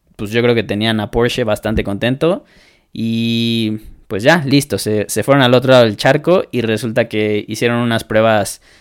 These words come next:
digamos, no oficiales, eh,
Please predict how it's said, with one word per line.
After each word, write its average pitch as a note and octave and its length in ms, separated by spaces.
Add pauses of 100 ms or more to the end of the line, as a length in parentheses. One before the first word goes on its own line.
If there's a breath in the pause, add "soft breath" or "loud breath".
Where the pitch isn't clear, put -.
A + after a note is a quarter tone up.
digamos, B2+ 800
no B2 300
oficiales, A#2 800 (640 soft breath)
eh, G#2+ 800